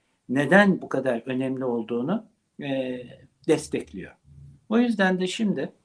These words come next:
önce bu zihinsel dönüşümü piyasa için niçin kullandınız?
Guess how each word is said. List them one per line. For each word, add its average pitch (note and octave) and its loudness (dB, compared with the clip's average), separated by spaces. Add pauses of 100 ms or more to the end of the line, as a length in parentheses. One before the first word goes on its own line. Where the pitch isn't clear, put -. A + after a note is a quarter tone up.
(360)
önce G#3 0 (320)
bu F#3 6
zihinsel F3 2
dönüşümü B2 -4 (380)
piyasa F3 0
için D3 -2
niçin F#3 0
kullandınız? A2+ -6